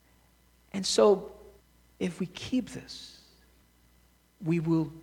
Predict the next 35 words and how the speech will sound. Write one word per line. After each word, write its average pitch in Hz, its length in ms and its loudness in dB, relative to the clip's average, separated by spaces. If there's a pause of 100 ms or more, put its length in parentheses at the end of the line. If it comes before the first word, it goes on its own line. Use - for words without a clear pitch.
(140)
we 175 100 -4
will 165 160 0
experience 151 640 -2
him 139 140 -6
and 139 120 -6
he 175 220 -6
will 175 140 -4
give 165 200 -2
us 147 140 -6
victory. - 680 -6 (480)
And 190 180 2
then 247 360 6
you 220 200 4
know 220 300 8
what 165 260 2
you 175 80 -2
need 190 200 -2
to 190 120 -4
do 196 320 -2
and 180 180 -2
move 202 240 0
in 196 140 2
faith 208 400 4
and 170 120 0
have 202 200 0
the 202 60 4
initiative 196 520 2
to 196 80 -4
move 190 220 -2
forward, 202 440 4 (340)
right? 226 280 -2 (920)
Because - 320 -4
he 214 200 -4
wants 202 460 -4
you 135 180 -10